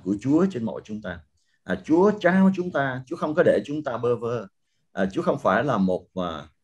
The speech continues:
người chủ, người thầy vô trách nhiệm, nhưng mà đang khi Chúa đưa chúng ta vào trong chiến trận và Ngài cũng trao chúng ta những khí giới để chiến trận. Như ở trong đoạn sáu,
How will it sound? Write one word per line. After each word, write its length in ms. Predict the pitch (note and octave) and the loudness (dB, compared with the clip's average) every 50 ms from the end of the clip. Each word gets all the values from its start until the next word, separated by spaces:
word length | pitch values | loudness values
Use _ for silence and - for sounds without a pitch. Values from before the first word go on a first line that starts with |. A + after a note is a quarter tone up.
| _ _ | _ _
người 240 | - G2 G2 F2 F2+ - | -6 -4 -4 -4 -4 0
chủ, 360 | - G#2+ F2 E2+ F#2 A2+ C#3 C#3+ | 2 2 2 2 0 -2 -2 -2
người 200 | A2+ G#2 F#2+ F2+ | -2 -2 -2 -4
thầy 280 | - - G2 G2 F#2+ F2 | -4 -4 -2 0 0 0
vô 180 | E2+ A2+ A#2+ A#2 | 0 -2 -2 -2
trách 100 | D3 C3+ - | -2 -4 -2
nhiệm, 200 | B2 G#2+ F2+ D#2 E2 | -2 -2 -2 0 -2
nhưng 140 | A2 A#2 A2+ | -2 0 0
mà 60 | G2 | 0
đang 160 | F2+ A2 A2 - | 0 0 -2 -4
khi 140 | - B2 A2 - | -6 -8 -6 -2
Chúa 120 | B2+ D3 | -2 -2
đưa 260 | C#3+ D#3 D#3 E3 D#3+ D3+ | 4 6 6 6 6 4
chúng 200 | D3+ D3+ D#3 D3 | 2 -2 -4 -2
ta 100 | C3+ B2+ | -2 -2
vào 120 | G2+ F2 | -2 -2
trong 140 | F#2 - G#2 | -4 -8 -10
chiến 200 | - C3 C#3 C#3+ | -6 -6 -6 0
trận 200 | C#3 A#2+ F#2 D#2 D#2 - _ _ _ _ _ _ | 2 2 2 2 -2 -10 _ _ _ _ _ _
và 100 | F#2+ G2 | -2 -2
Ngài 80 | F#2 - | -2 -2
cũng 180 | G2 B2 C3+ | -2 -4 0
trao 260 | C3 D3 C#3+ D3+ D3+ C#3+ | 0 0 0 0 -2 -4
chúng 160 | C#3+ D#3 C#3 B2 | -4 -6 -6 -4
ta 100 | C3 B2 | -6 -6
những 220 | G2+ F2+ G2+ G#2+ G#2+ - | -4 -6 -6 -8 -8 -6
khí 240 | - F3+ G3 G#3 F#3 | -2 0 2 4 4
giới 280 | F3+ F3 F3 F#3 G3+ A#3 - - - | 4 6 6 4 2 0 -2 -4 -6
để 140 | F#3 F#3+ F#3+ | -6 -6 -6
chiến 200 | - - C#3 D3 - | -8 -10 -10 -8 -6
trận. 160 | - - - _ _ _ _ _ _ _ _ _ _ | -8 -8 -8 _ _ _ _ _ _ _ _ _ _
Như 160 | - C3 C#3 | 0 2 4
ở 80 | A2+ G#2 | 4 4
trong 420 | G#2+ - B2 A2 G#2+ A2 A2 G#2+ F#2+ | 4 4 2 0 0 -2 -6 -4 -2
đoạn 180 | F2 E2 D2+ D#2+ - | -2 -2 -2 -4 -6
sáu, 480 | - - G2 A2 B2+ D3+ F3+ G3 F#3+ | -6 -6 -4 -4 -4 -4 -4 -6 -6